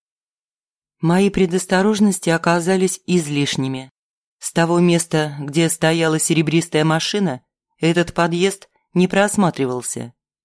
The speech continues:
Я, наконец, позволила себе прибавить шаг, тихо радуясь, что припарковала машину в соседнем дворе. Уезжая оттуда, я ненадолго остановилась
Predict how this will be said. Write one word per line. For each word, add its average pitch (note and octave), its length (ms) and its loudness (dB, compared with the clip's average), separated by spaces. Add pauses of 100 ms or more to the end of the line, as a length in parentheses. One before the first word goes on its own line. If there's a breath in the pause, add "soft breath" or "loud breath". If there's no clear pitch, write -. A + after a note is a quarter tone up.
(480)
Я, D3+ 180 -2
наконец, D#3 480 -2
позволила D3+ 640 0
себе C#3+ 280 -2
прибавить C#3 500 -2
шаг, - 380 -4 (480)
тихо D#3+ 380 0
радуясь, D#3 540 -2 (340)
что - 260 -4
припарковала D#3+ 720 0
машину D#3+ 560 0 (300 soft breath)
в - 80 -12
соседнем F#3 720 0
дворе. D3 500 -2 (1500)
Уезжая F3 560 2
оттуда, C3 480 -4 (460)
я D#3+ 240 0
ненадолго E3+ 680 2
остановилась D#3+ 720 -2